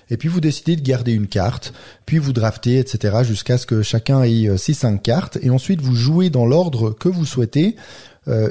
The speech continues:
une carte l'une après l'autre. Et bien sûr, ces cartes, bah, vont vous faire monter sur les pistes. Donc c'est quelque chose de très simple, mais, euh, c'est intéressant parce que,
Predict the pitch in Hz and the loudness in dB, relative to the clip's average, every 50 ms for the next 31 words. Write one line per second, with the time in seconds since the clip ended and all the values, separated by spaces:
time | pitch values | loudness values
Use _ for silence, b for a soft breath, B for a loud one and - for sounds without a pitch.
0 | - - 170 165 170 165 - 156 165 185 - - 170 160 151 143 135 - - 151 | 0 2 2 2 2 2 0 0 0 -2 -2 -2 0 0 2 2 0 0 0 0
1 | 131 120 110 110 - - 107 110 110 120 123 - 196 170 - - 135 117 117 - | 0 0 0 -2 -2 -4 -4 -2 -2 -2 -2 -4 -4 -6 -4 -2 -2 -2 0 0
2 | 156 165 165 139 117 110 117 117 113 110 107 - 165 180 170 139 131 139 170 190 | -2 -2 0 0 -2 -2 0 -2 -2 -2 -2 0 0 0 2 2 2 4 2 2
3 | 185 - 185 170 - 160 151 143 135 131 120 104 - - - 110 104 - - 160 | 2 2 0 0 2 2 2 2 0 0 -2 -4 -4 -4 -2 -2 -2 -2 -2 -4
4 | - 185 170 - 190 170 - 254 240 202 143 123 120 120 113 - - 127 127 - | -4 -4 -2 -2 -2 -2 0 0 -2 0 0 0 0 -2 -2 -4 -6 -4 -2 0
5 | 196 175 - - 127 143 190 202 - - - B B B B B B B B B | 0 0 0 0 2 4 2 2 0 -2 -16 B B B B B B B B B
6 | B B B - 135 156 175 190 202 202 202 - - _ _ - 127 123 120 117 | B B B 0 2 4 4 4 4 2 0 -2 -10 _ _ -2 0 2 4 4
7 | 113 113 113 113 113 113 113 113 113 113 - _ - - - - 143 147 175 214 | 4 4 2 2 2 2 2 2 2 0 -2 _ -14 -10 -4 -2 0 2 2 2
8 | 220 208 180 156 147 131 - 156 175 220 262 262 - 139 - - - - 165 180 | 2 2 2 4 2 2 2 2 2 2 2 2 0 0 -2 -2 0 2 2 2
9 | 202 214 | 2 0